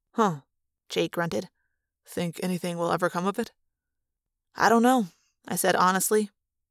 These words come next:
"but I think the Chee are going to go on fighting the Yeerks. They'll just be doing it in their own way." I reached into my pocket and drew out the small diamond-like crystal. I still have this, by the way. I don't know what to do about it.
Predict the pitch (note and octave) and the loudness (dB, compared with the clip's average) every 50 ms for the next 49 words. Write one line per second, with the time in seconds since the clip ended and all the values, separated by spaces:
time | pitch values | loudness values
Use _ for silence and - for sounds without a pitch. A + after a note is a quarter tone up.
0 | _ _ _ - G3 G3+ G3+ G#3+ - A3+ G#3 - G#3 - - A3+ A3+ G#3+ G3 F3+ | _ _ _ -4 -2 0 0 2 2 0 0 0 0 2 2 4 6 6 4 4
1 | E3+ F3 F3 F#3+ G3 F#3+ F#3 F#3 G3 G3+ G3+ G3+ G3+ G3 - - G3 G3 G3+ F#3+ | 2 0 0 0 0 0 0 2 2 4 4 4 2 2 2 2 4 4 4 2
2 | E3+ E3 D#3+ D#3+ F3 F#3 - - - - - _ _ _ _ _ _ _ _ _ | -2 -4 -8 -8 -8 -8 -6 -6 -8 -8 -8 _ _ _ _ _ _ _ _ _
3 | _ _ - - D#3+ E3+ E3 - E3 - - E3 D#3+ F3+ F3 F#3 F#3 F#3 F#3+ - | _ _ -8 -6 -6 -6 -4 -4 -6 -4 -4 -4 -4 -4 -4 -2 -2 -4 -4 -6
4 | _ _ - F3+ F3 E3+ E3+ F3 F3 F#3+ F#3 F#3 F#3 F#3 F3+ E3+ D#3+ - _ _ | _ _ -8 -6 -6 -4 -2 -2 -2 -2 0 0 -2 -2 -4 -6 -10 -18 _ _
5 | _ _ _ _ _ _ _ _ _ _ _ _ _ _ _ _ _ _ _ _ | _ _ _ _ _ _ _ _ _ _ _ _ _ _ _ _ _ _ _ _
6 | _ - - G#3+ A3+ B3+ C4+ - - - C#4 C#4 C#4 B3+ A#3+ A3+ - A#3+ A3 A3 | _ -4 0 2 4 4 2 0 -2 -4 -4 -2 2 2 2 4 6 4 4 4
7 | - F#3 G3 - _ _ _ _ - G#3 G#3+ G3+ A3+ A#3+ B3 A#3+ A#3 F#3 G3+ G3+ | 2 -2 -6 -6 _ _ _ _ -4 -2 0 2 4 6 8 8 8 6 4 0
8 | - - F#3+ F#3 - - G#3 G3 G3 G3+ G3+ G3+ F#3 G3 F3+ F#3 F#3 F#3+ F#3+ F#3 | -4 -4 -4 -4 -2 0 2 4 4 4 2 2 2 2 2 2 2 -2 -2 -2
9 | F#3 F#3 G3 - - G3+ F#3 - - D#3+ D#3+ - _ _ _ _ _ _ _ _ | -4 -4 -4 -4 -4 -4 -4 -4 -6 -8 -10 -12 _ _ _ _ _ _ _ _
10 | _ _ _ _ _ _ _ - - G#3+ - D4 C#4+ A#3+ A3+ G#3+ F3+ E3+ D#3+ D#3 | _ _ _ _ _ _ _ -6 -4 0 2 4 6 6 6 6 4 2 -2 -4
11 | - - - - E3+ E3 E3+ E3 E3+ F3 F#3 F3 - _ _ _ _ _ _ _ | -4 -8 -8 -8 -8 -6 -4 -2 -2 -2 -2 -4 -8 _ _ _ _ _ _ _
12 | _ _ _ _ _ _ - - B2+ F#3 G#3+ A3 G#3 G#3+ G#3 G#3 F#3 F3 F#3 A3+ | _ _ _ _ _ _ -2 0 2 2 2 2 2 2 2 2 2 4 4 6
13 | A#3 - E3 E3+ - - - - | 6 4 2 -2 -8 -12 -16 -20